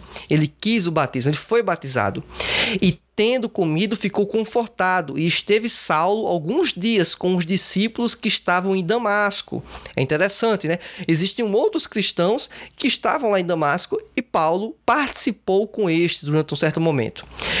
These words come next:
Diz o versículo vinte: "E logo nas sinagogas pregava a Jesus que este era o Filho de Deus." Ou seja, Saulo, ou Paulo,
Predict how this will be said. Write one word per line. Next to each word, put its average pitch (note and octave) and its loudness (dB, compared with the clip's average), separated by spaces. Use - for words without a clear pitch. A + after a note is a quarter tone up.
Diz G#3+ 2
o A#3+ 0
versículo A3 0
vinte: G3 0
"E F3+ 2
logo G#3 0
nas A#3 0
sinagogas F#3 0
pregava G#3 0
a A#3 2
Jesus E3 0
que D#3 2
este - -6
era A#3+ 2
o F#3+ 2
Filho D#3 -2
de C3+ 0
Deus." A#2 -2
Ou - -2
seja, D#3 2
Saulo, G#3 0
ou E3 2
Paulo, F#3 2